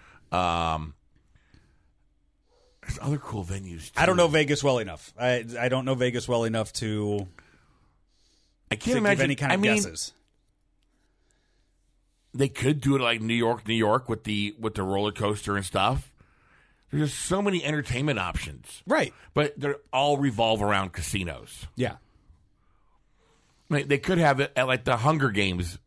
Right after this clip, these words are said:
Speaker 1: ex-, uh, exhibition.
Speaker 2: No idea what that is.
Speaker 1: It's like a Hunger Games experience at, uh,
Speaker 2: We're gonna
Speaker 1: M G M
Speaker 2: kill
Speaker 1: Grand.
Speaker 2: people.
Speaker 1: Yeah, you go shoot bow and arrows at the end of the thing, but they're like little suction cup, and then you get to, like, yeah.
Speaker 2: Oh, oh, oh, suction cups, okay.
Speaker 1: Yeah, suction cups.
Speaker 2: Gotcha.
Speaker 1: Um,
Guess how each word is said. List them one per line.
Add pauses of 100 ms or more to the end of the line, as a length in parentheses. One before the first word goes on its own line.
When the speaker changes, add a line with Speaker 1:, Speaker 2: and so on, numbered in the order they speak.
Speaker 1:
ex-,
uh,
exhibition.
Speaker 2:
No
idea
what
that
is. (260)
Speaker 1:
It's
like
a
Hunger
Games
experience
at,
uh,
Speaker 2:
We're
gonna
Speaker 1:
M
G
M
Speaker 2:
kill
Speaker 1:
Grand.
Speaker 2:
people. (720)
Speaker 1:
Yeah,
you
go
shoot
bow
and
arrows
at
the
end
of
the
thing,
but
they're
like
little
suction
cup,
and
then
you
get
to,
like, (100)
yeah.
Speaker 2:
Oh, (220)
oh, (200)
oh,
suction
cups,
okay.
Speaker 1:
Yeah,
suction
cups.
Speaker 2:
Gotcha. (1080)
Speaker 1:
Um,